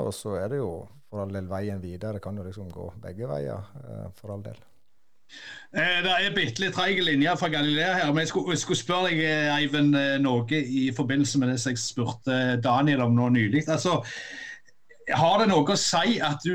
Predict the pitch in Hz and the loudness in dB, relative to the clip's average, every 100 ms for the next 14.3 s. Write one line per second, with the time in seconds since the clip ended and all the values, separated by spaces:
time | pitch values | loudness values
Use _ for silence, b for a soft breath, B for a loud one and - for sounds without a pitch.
0 | 156 120 170 135 113 175 147 151 113 143 | 2 2 0 -2 -2 0 2 2 0 0
1 | 175 - - - 151 139 127 110 - 170 | 0 -2 -4 -2 0 2 0 -2 -2 -2
2 | 127 - - 151 143 143 139 151 151 147 | 0 -4 -4 2 4 2 2 2 2 4
3 | 139 135 131 131 127 123 139 143 139 135 | 2 2 0 0 0 0 2 4 4 2
4 | 131 127 127 123 120 127 135 135 139 120 | 0 0 0 0 0 0 -2 0 0 0
5 | 160 113 143 170 135 113 - 208 143 127 | 0 2 2 2 -2 -2 -2 0 2 2
6 | 147 143 - 143 120 113 b b b - | 0 0 0 -2 -2 -6 b b b -2
7 | 135 139 147 139 143 156 151 139 147 143 | 0 2 0 0 2 2 2 2 2 2
8 | 143 139 131 131 151 135 123 107 131 151 | 2 2 0 -2 0 0 2 0 0 2
9 | 151 135 131 127 127 120 143 135 127 127 | 4 2 2 2 0 0 -2 0 0 0
10 | 123 117 107 127 135 123 110 131 127 131 | 2 2 2 2 0 0 2 2 2 2
11 | 131 131 120 139 147 - 123 - - 127 | 2 2 4 4 2 2 0 -2 -2 2
12 | 120 120 98 - 135 131 120 117 113 113 | 4 4 0 -2 0 2 2 2 4 4
13 | 123 127 131 117 117 117 117 120 123 123 | 4 2 2 2 2 2 4 4 4 2
14 | 117 120 107 | 4 4 4